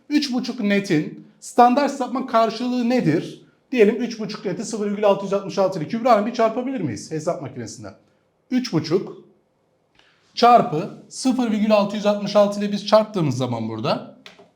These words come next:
kaç puan yapıyor? İki nokta üç yüz otuz bir puan yapıyor arkadaşlar. Bakın, diyelim ki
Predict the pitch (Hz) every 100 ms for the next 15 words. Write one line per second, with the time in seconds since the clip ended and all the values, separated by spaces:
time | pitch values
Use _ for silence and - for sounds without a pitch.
0 | _ _ _ _ - 262 - 185 147 131
1 | - 214 - 214 - 262 185 139 - 156
2 | 233 - - - - 254 262 - - 208
3 | 220 - - 226 - - 226 - 160 226
4 | 254 233 - 196 202 190 131 131 123 120
5 | 135 107 - - - - _ _ - -
6 | - _ _ _ 101 - - - 240 277
7 | 160 90 - - 139 233 294 294 233 160
8 | 135 -